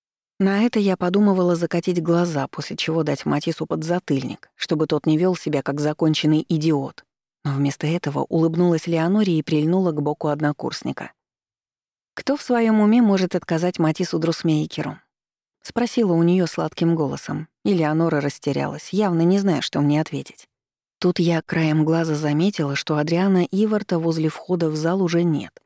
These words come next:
Оказалось, дракон направлялся к столам с закусками, и пробовать столичные деликатесы мне сразу же перехотелось.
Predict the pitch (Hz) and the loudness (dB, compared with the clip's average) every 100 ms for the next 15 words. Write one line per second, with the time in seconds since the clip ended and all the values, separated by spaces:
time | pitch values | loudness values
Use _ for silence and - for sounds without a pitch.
0 | _ _ _ _ _ - 147 156 156 180 | _ _ _ _ _ -10 -4 -2 0 0
1 | 160 135 147 143 190 190 160 160 151 170 | 0 0 -2 -4 0 2 2 0 0 0
2 | 165 - 151 - 151 170 175 170 156 170 | -2 -4 -8 -6 -2 0 0 0 0 -4
3 | - 170 147 - 139 - _ _ _ _ | -2 -2 -2 -6 -12 -12 _ _ _ _
4 | _ _ 208 208 240 220 196 - - 180 | _ _ -4 -2 0 2 0 -2 -2 0
5 | 190 - 165 156 151 151 160 151 190 - | 0 0 0 2 2 0 -2 -2 -2 0
6 | 160 143 135 - 143 143 160 160 160 151 | 0 2 0 -2 -2 0 0 0 -2 -2
7 | 156 151 131 127 - - | -2 -4 -6 -12 -14 -20